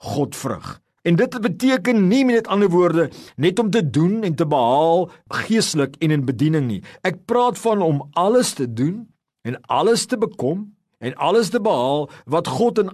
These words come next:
alle areas van ons lewe vir ons voorberei het, en wat hy deur sy gees in ons harte op ons gelê het en geopenbaar het. In ons beroep,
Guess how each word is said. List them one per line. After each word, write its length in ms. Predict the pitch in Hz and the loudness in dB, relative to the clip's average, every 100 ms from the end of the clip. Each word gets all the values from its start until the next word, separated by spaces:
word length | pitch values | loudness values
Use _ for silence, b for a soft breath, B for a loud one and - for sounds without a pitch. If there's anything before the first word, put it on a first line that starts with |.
| - | -4
alle 300 | 247 269 269 226 233 226 | 0 2 2 0 0 2
areas 400 | 226 226 202 - | 2 2 2 0
van 180 | 190 175 | 0 0
ons 140 | 147 | 0
lewe 400 | 156 180 117 87 - B | 0 0 -2 -6 -12 B
vir 200 | - 165 - | -6 -6 0
ons 400 | 233 208 165 - - | 2 2 2 -2 -10
voorberei 800 | - 254 254 240 208 156 117 101 85 | 0 2 4 2 2 0 -2 -4 -10
het, 100 | - _ _ _ _ - | -14 _ _ _ _ -6
en 80 | 151 | -2
wat 140 | 185 202 | 0 2
hy 60 | |
deur 240 | 165 208 190 | 2 2 2
sy 120 | 202 | 0
gees 480 | - - 262 269 214 165 | -4 -4 0 2 0 0
in 80 | 160 | -2
ons 140 | 147 | -2
harte 540 | 92 123 254 196 147 92 87 B _ | -4 -2 -2 -2 -6 -6 -10 B _
op 160 | 165 127 | -6 -4
ons 140 | 156 | -4
gelê 400 | 139 151 180 196 | 0 2 2 2
het 140 | 147 156 | 0 -2
en 80 | 127 | -6
geopenbaar 800 | 143 139 127 123 101 117 113 104 | -4 -6 -6 -6 -4 -4 -4 -6
het. 80 | 104 | -4
In 140 | 269 269 | 0 0
ons 140 | 233 170 | 0 2
beroep, 440 | 202 196 - - | 2 2 -2 -4